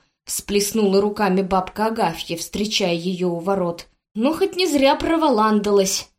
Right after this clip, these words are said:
Она забрала у Глаши корзину и махнула рукой вглубь двора. «Марш в баню! Придётся тебя как козу вычёсывать!»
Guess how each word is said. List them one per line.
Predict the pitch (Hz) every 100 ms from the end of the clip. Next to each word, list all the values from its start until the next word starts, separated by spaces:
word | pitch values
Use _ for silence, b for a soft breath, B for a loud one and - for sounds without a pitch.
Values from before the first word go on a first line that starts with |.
| _ _
Она | 196 208
забрала | 190 190 190 202 208
у | 196
Глаши | 175 196 196 -
корзину | 170 165 170 175 240 277
и | 277 208
махнула | 180 175 190 185 175
рукой | 170 165 214 233
вглубь | 190 175 190 196
двора. | 180 208 190 165 143 _ _ _
«Марш | 170 170 214 226 202 175
в | 165
баню! | 175 214 240 220 151 143 _
Придётся | - 202 220 247 254 254
тебя | 240 233 220 226
как | 226 226 -
козу | 202 226 180 202
вычёсывать!» | 170 175 - 180 160 - 143 151 - -